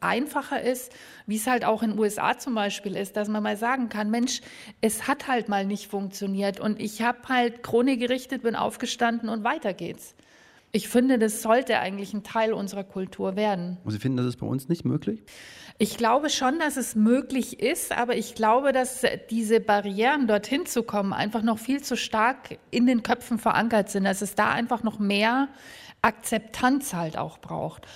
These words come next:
Speaker 1: und mehr Leute, die sich auch öffentlich hinstellen, die auch sagen, „Mensch, mir ist es passiert und ich hab aber draus gelernt und ich hab weitergemacht.“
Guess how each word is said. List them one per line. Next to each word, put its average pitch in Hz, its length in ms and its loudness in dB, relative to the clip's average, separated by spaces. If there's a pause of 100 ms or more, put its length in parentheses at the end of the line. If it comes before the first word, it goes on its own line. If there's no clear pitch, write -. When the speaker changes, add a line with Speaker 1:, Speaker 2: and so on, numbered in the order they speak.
(140)
Speaker 1:
und 277 240 6
mehr 226 260 6
Leute, 240 380 4
die 220 200 -4
sich 214 280 -4
auch 202 320 2
öffentlich 254 460 0
hinstellen, 240 720 0
die 220 320 0 (320)
auch 214 180 2
sagen, 240 460 4
„Mensch, 226 260 2
mir 226 140 2
ist 240 160 -2
es 240 100 -6
passiert 240 600 -2
und 220 180 2
ich 208 160 -4
hab 226 160 0
aber 220 180 4
draus 214 320 2
gelernt 214 340 2
und 214 120 0
ich 196 160 -8
hab 214 160 -4
weitergemacht.“ 170 720 -2